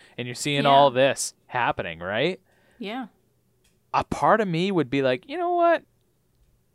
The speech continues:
Speaker 1: Why don't I just get a bite and, like, become, like, part of the cool guys who are, like, just partying all night and, like,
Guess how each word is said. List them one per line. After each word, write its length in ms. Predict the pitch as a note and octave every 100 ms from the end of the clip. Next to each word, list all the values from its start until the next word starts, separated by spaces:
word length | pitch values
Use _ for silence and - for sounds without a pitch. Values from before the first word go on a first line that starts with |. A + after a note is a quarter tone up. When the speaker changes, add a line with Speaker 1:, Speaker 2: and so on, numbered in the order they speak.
| _
Speaker 1:
Why 120 | F3+ F4+
don't 220 | A#4 F4+
I 40 |
just 160 | D4 D3
get 160 | E3
a 80 | D3 - _ _ _ _ -
bite 420 | A2 E3+ A#2+ - _
and, 260 | A#2+ A2+
like, 380 | G#2+ G#2 G2 G2+ - _ -
become, 560 | B2 - - B2+ A#2+ A#2+
like, 200 | A2+ - -
part 260 | B2+ A#2+
of 100 | A#2
the 100 | G#2+
cool 320 | G2+ - C#3+ E3
guys 440 | G#2+ F2 F2+ F2
who 100 | G#2+
are, 100 | G2+
like, 300 | F#2+ F#2 F2+ -
just 200 | G2+ -
partying 380 | G#2+ B2 C3+ G2
all 160 | F#2+
night 280 | F#2+ F#2+ F2
and, 140 | F#2+
like, 260 | F#2 F2 F2